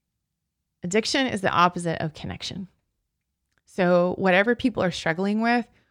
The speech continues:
what they want is connection. And so when we did this other class, we did a flower class like this. At least it was, like, our first run of it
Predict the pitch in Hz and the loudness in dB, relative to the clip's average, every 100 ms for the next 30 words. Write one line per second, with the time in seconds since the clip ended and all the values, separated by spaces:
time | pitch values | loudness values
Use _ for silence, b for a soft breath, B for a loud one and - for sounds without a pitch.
0 | _ 185 190 196 180 185 185 - 165 - | _ -6 -2 0 0 2 2 0 -6 -6
1 | 165 156 - - 170 _ _ _ _ _ | -6 -4 -6 -8 -10 _ _ _ _ _
2 | _ _ 202 202 180 175 220 330 226 185 | _ _ -2 -2 0 0 2 2 2 2
3 | 180 - 175 165 - 185 185 156 185 - | -2 -2 0 0 0 4 4 4 0 -6
4 | - b b b b - 202 240 233 226 | -18 b b b b -6 0 0 2 2
5 | 196 - 160 151 151 160 - 151 151 151 | 2 2 2 2 0 -2 2 4 4 2
6 | 160 156 143 147 - - 175 - - 160 | -4 -2 -4 -4 -6 -4 -4 -2 -4 -4
7 | 160 151 147 - 165 147 - - 147 143 | -4 -4 -6 -4 -4 -4 -8 -6 -6 -6
8 | - 151 147 147 | -6 -6 -4 -8